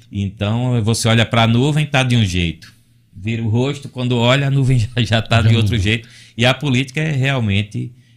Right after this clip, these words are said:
Speaker 1: tem essas reviravoltas, Diogo.
Speaker 2: Marcos, é, projetos tentam impor regras sobre vacinação. Explica pra gente.
Speaker 1: Pois é, é, é, com essa questão da vacinação, né, que está, que está bastante em evidência, como, como não,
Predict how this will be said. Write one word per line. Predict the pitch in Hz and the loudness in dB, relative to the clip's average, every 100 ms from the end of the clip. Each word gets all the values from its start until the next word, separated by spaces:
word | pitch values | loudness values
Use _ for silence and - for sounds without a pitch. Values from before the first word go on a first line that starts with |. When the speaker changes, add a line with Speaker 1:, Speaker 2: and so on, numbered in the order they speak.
| _ | _
Speaker 1:
tem | 95 | -8
essas | 98 107 101 | -6 -4 0
reviravoltas, | 107 101 110 113 85 80 78 73 | 0 0 0 0 -2 -8 -8 -12
Diogo. | 71 123 | 0 2
Speaker 2:
Marcos, | 180 277 208 - 196 170 | 2 2 -2 -4 -4 -2
é, | 220 190 185 175 | 0 2 2 0
projetos | 247 240 196 226 233 226 - | -2 -2 0 -2 -4 -6 -2
tentam | 202 196 214 | 0 0 0
impor | 208 147 160 151 | 0 0 2 4
regras | 139 139 165 147 | 4 4 0 -4
sobre | 156 156 151 - - | -2 0 -2 -4 -4
vacinação. | 127 165 165 170 135 117 | -4 -2 -4 0 0 0
Explica | 107 - 160 147 | -4 -2 -4 0
pra | 127 | 0
gente. | 95 87 - - - - _ | -2 -4 -8 -20 -20 -20 _
Speaker 1:
Pois | - 165 123 | -4 0 2
é, | 95 90 | 2 2
é, | 101 107 95 90 73 | 0 0 -2 -4 -6
é, | 71 | -6
com | 110 | -4
essa | 113 110 | -4 -2
questão | 117 - 107 | -4 -2 -2
da | 101 | 0
vacinação, | 98 - 98 90 - 104 120 110 | 0 -2 -2 -2 -2 -2 0 0
né, | 98 104 | 0 -2
que | - | -6
está, | - 80 | -8 -6
que | 76 71 - | -8 -12 -14
está | 92 | -6
bastante | 90 90 - 107 110 101 | -2 -2 -2 -4 -2 -2
em | |
evidência, | 85 78 104 123 | -2 -2 -4 -4
como, | - 85 85 | -4 -4 -4
como | - 82 80 | -4 -4 -4
não, | 80 | -6